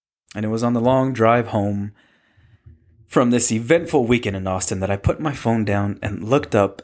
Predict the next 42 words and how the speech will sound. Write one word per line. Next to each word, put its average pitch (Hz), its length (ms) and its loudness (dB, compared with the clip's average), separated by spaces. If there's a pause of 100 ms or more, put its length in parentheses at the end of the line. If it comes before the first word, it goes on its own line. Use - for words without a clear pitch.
and 113 240 -4
saw 110 480 2
the 104 100 -4
most 101 540 -2
beautiful 156 720 0
sunset 98 640 -2
and 110 200 -4
followed 147 440 2
it 135 100 0
back 117 240 2
home 104 400 -4
like 98 220 -4
it - 80 -6
was 113 160 -8
my 104 160 -4
North 101 340 -4
Star, - 520 -6 (1000)
with 117 220 -2
a 110 80 0
stronger 143 540 2
faith 101 480 -2
in 107 160 -4
my 98 160 -2
inner 104 220 -2
voice 95 340 -6
telling 120 320 -4
me 117 140 0
to 127 200 -10
trust - 560 -2 (840)
that 131 100 -4
I'll 135 100 2
be 147 160 2
remembered 104 460 4
for 98 140 0
having 98 340 0
the 95 40 -2
same 98 300 -2
intention 101 400 -6
I've 117 160 -2
always 92 360 -2
had 90 440 -6
and 110 220 -8